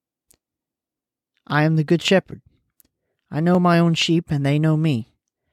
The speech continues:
just as my Father knows me, and I know the Father.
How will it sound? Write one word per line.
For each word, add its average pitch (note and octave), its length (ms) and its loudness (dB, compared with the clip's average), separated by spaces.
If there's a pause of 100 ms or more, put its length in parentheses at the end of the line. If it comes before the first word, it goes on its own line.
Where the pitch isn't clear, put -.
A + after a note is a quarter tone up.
(300)
just G3 260 0
as G3 120 0
my F3+ 160 0
Father F#3+ 400 2
knows D3+ 260 -2
me, C#3 220 -4
and C#3+ 100 -4
I C3+ 140 -2
know D3 140 -2
the C3+ 100 -6
Father. C3+ 480 -2